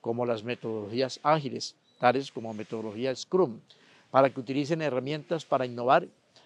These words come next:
también para que desarrollen pensamiento de diseño, design thinking, y fundamentalmente para que aprendamos a ser líderes cuatro punto cero.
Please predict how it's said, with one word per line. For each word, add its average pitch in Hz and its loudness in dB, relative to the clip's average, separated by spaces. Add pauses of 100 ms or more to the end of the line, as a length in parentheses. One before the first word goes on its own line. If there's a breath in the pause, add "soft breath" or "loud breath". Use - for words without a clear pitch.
(320 soft breath)
también 123 6
para 127 2
que 127 -2
desarrollen 123 0
pensamiento 131 -2
de 139 4
diseño, 123 -2
design 127 -4
thinking, 143 -10 (380 soft breath)
y 202 4 (300)
fundamentalmente 131 0
para 117 -2
que 117 -2
aprendamos 123 -2
a 110 -6
ser 117 -6
líderes 135 -4
cuatro 127 0
punto 117 -10
cero. 101 -6